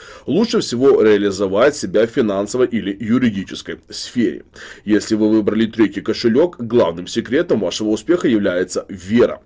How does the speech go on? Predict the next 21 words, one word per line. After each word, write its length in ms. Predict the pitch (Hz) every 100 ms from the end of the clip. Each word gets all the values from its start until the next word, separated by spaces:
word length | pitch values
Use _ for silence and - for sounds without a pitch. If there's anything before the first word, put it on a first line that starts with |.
| - - -
И 80 |
совсем 380 | 196 226 214 240
не 80 | 226
важно, 400 | 156 185 143 123
во 320 | 107 113 127
что 340 | - - 139 135
или 260 | 113 110
в 100 | 107
кого 380 | - 107 107 123
вы 160 | 104 113
верите. 500 | 123 110 87 - 64
Главное, 580 | 95 117 143 175 147
что 260 | 113 113 104
она 320 | 107 104 123
даёт 380 | 107 95 104 101
вам 180 | 92 95
силы 440 | - 127 156 185 - - _
и 80 | 156
вдохновляет 880 | 117 107 - 110 104 107 117 135
идти 260 | 120 - 107
дальше. 460 | 101 110 87 -